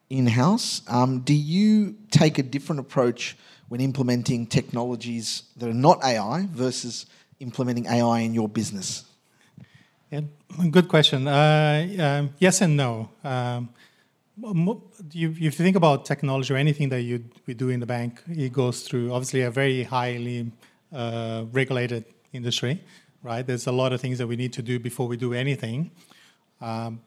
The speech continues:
Speaker 2: one, one of the things that, that it's very embedded in C B A culture is the code of, code of conduct, right? And there's, there's ways that you think about everything that we do at the bank.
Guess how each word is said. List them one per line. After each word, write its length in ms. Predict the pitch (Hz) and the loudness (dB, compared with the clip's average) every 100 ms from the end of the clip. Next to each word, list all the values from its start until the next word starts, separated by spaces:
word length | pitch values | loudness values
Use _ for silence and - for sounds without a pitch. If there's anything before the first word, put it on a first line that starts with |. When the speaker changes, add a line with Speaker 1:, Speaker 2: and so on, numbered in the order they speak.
| - | -18
Speaker 2:
one, 340 | 175 139 170 | 0 2 4
one 160 | 151 175 | 4 4
of 100 | 160 | 2
the 60 | |
things 260 | 147 151 143 | 2 0 2
that, 460 | 135 123 120 117 117 | 2 2 0 -4 -2
that 200 | 120 117 | -2 -2
it's 140 | 113 | 0
very 480 | 143 143 131 127 143 | 4 4 4 0 -2
embedded 460 | 131 123 127 123 | -2 0 0 -2
in 260 | 120 120 117 | -4 -6 -8
C 180 | - 131 | -6 -4
B 100 | 120 | -2
A 120 | 117 | -4
culture 600 | - 120 117 123 113 120 | -4 -6 -6 -6 -4 -6
is 280 | 131 117 113 | -4 -6 -4
the 260 | 120 117 117 | -6 -4 -6
code 180 | - 127 | -4 -4
of, 280 | 117 - _ | -4 -8 _
code 200 | 139 131 | -4 -2
of 120 | 127 | -2
conduct, 520 | - 120 107 107 - - _ _ _ _ | -4 -8 -6 -10 -18 -20 _ _ _ _
right? 220 | 110 110 123 - - _ _ 131 | -16 -16 -16 -20 -20 _ _ -10
And 300 | 123 123 123 | -4 -2 0
there's, 220 | 135 - | 0 -2
there's 480 | - 143 139 131 135 | -4 2 2 0 2
ways 400 | 151 170 180 160 | 6 6 4 2
that 120 | 143 | 0
you 200 | 139 131 | 0 -2
think 240 | 151 147 | -2 -2
about 180 | 135 131 | 0 2
everything 600 | 135 143 156 - 147 139 | 2 2 0 0 -2 -2
that 100 | 127 | -4
we 100 | 120 | -4
do 220 | 120 123 | -4 -4
at 80 | 120 | -4
the 60 | 113 | -6
bank. 500 | 117 113 127 151 | -6 -6 -8 -10